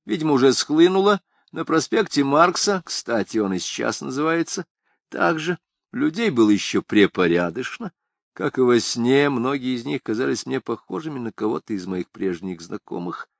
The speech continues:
иногда даже настолько похожими, что я чуть ли не кидался к ним с распростертыми объятиями, но потом тут же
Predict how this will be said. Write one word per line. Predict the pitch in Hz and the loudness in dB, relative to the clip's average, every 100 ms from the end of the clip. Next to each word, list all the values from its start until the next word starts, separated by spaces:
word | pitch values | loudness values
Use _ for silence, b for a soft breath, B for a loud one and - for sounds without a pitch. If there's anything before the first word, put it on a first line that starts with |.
| _ _ - | _ _ -16
иногда | - 104 110 107 | -10 -6 -4 -2
даже | 104 95 | -2 -4
настолько | 101 - 117 110 117 | -6 -6 -8 -8 -10
похожими, | - 127 - 113 104 98 | -10 -12 -10 -10 -6 -8
что | 90 - | -8 -8
я | 110 98 | -6 -6
чуть | 95 - 107 - | -8 -12 -14 -12
ли | |
не | 107 | -12
кидался | 113 95 98 101 - 131 | -10 -6 -4 -6 -6 -12
к | - | -12
ним | 123 123 | -12 -12
с | - | -10
распростертыми | 117 107 - 113 - - 110 - 123 127 | -10 -10 -8 -10 -8 -8 -8 -8 -10 -8
объятиями, | 127 156 139 - 101 90 _ _ _ _ _ | -6 -4 -4 -6 -8 -8 _ _ _ _ _
но | - 170 | -8 -6
потом | 98 - 135 117 | -8 -6 -8 -6
тут | 120 120 | -10 -8
же | 110 | -8